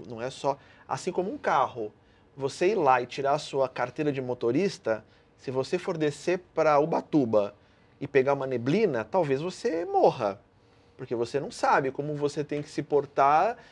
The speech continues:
eh, numa situação extrema, né? Então, eu, eu também defendo a questão do treino, da questão de você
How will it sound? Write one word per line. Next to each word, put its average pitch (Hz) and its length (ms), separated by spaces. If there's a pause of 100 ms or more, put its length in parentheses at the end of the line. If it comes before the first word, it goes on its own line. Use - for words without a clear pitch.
(220)
eh, 156 240
numa 156 320
situação 160 400
extrema, 143 640 (220)
né? 117 240
Então, 117 440
eu, 147 380 (640)
eu 135 160
também 151 380
defendo 135 680
a 123 100
questão 135 600 (340)
do 135 140
treino, 175 520
da 120 140
questão 131 380
de 131 80
você 139 500